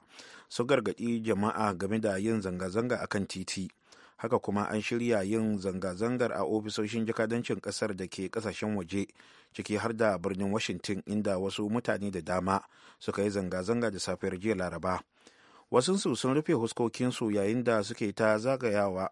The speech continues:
a ofishin jakadancin ƙasar ana yayyafi, kuma suna riƙe da kwalaye masu rubutu, "Tilas Magafuli ya tafi." Shugaban ƙasar Faransa Emmanuel Macron ya kira ga 'yan majalisun dokokin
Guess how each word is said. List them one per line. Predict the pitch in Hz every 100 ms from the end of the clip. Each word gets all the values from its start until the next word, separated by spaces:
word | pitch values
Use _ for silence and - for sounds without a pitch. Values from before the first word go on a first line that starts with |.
| -
a | 95 90
ofishin | 113 113 95 101
jakadancin | 104 101 101 113 - 98
ƙasar | 98 - 110 98 - - - - 104
ana | 104 90
yayyafi, | 92 95 95 - 98 - _ - - -
kuma | 92 101
suna | 98 110 98
riƙe | 87 107
da | 107 92
kwalaye | - 110 107 98
masu | 113 98 -
rubutu, | 120 87 - 98 - -
"Tilas | 143 156 131 -
Magafuli | 95 90 - 110 107 92
ya |
tafi." | - 78 95 82 _ - - _ - - _ _ _ - _ _ - - _ _ _ _ -
Shugaban | - 131 135 175
ƙasar | 196 175 190 202 202
Faransa | 170 147 147 147 147 113
Emmanuel | 113 143 151 135
Macron | 117 107 - 117 110
ya | 117
kira | - 147 127
ga | 110 104
'yan | - 123
majalisun | 123 104 90 92 - 110 117 113 110
dokokin | 113 113 113 120 117